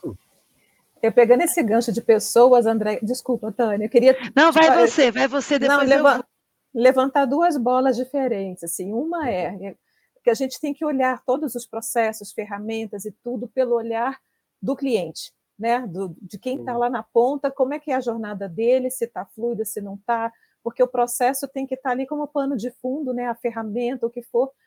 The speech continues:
Speaker 2: pra subsidiar uma experiência bacana. E falando sobre pessoas também, eu levo outro contraponto, que é a gente também falar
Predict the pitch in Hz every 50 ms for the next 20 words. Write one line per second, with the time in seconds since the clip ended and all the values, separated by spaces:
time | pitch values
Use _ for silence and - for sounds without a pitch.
0 | _ _ _ 247 285 302 - - 330 269 226 269 247 269 240 226 226 233 233 247
1 | 254 285 262 - - 285 269 269 254 262 262 - 240 226 240 262 - - - 220
2 | 202 202 185 170 175 - _ _ _ _ _ _ _ _ _ _ _ _ _ -
3 | 277 - - 349 330 311 349 392 381 381 - - 285 208 233 262 - 220 233 -
4 | - 214 214 214 - - 202 214 233 262 277 269 247 240 254 262 220 226 240 262
5 | 302 330 - 302 - - 226 226 - 214 214 - - 262 277 - _ 277 277 269
6 | 285 285 - - - 294 285 233 208 311 330 330 - - 294 269 277 247 247 269
7 | 320 302